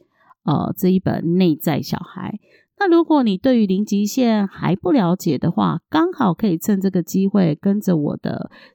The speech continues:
这个 Slowly 的单元来好好的认识一下什么叫做零极限，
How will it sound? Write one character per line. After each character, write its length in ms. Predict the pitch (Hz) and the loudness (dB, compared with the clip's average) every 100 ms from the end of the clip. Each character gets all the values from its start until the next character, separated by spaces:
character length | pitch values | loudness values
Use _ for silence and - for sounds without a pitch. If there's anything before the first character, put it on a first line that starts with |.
| - | -6
这 220 | 190 190 | -2 -2
个 420 | 180 - - 208 - - | -2 -4 -4 -10 -12 -12
Slowly 500 | - 175 180 196 160 | -4 0 2 2 2
的 60 | |
单 260 | 160 185 196 | 0 0 2
元 200 | 180 151 | 0 2
来 120 | 143 | 0
好 200 | 151 147 | -2 -4
好 120 | 165 | -2
的 160 | 185 170 | 0 2
认 240 | 220 262 | 2 2
识 240 | 220 202 175 | 0 0 0
一 120 | 165 | 0
下 200 | 208 170 | -2 -2
什 200 | 165 131 | -2 -4
么 80 | 143 | -2
叫 180 | 156 | -2
做 220 | 151 151 139 | 0 0 0
零 200 | 135 139 | 0 -2
极 220 | - 127 | -2 -4
限， 300 | - 185 | -2 -2